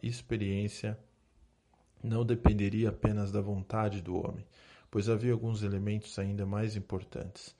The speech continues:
Jesus disse, "Em verdade, em verdade te digo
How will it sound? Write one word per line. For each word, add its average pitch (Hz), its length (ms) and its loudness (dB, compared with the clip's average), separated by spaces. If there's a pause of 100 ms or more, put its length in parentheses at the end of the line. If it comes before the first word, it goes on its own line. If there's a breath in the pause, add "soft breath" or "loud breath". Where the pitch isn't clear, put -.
(280 soft breath)
Jesus 107 420 0
disse, 107 500 -4 (720 soft breath)
"Em 107 80 -2
verdade, 110 540 2
em - 20 2
verdade 101 640 0
te - 220 -8
digo 101 420 0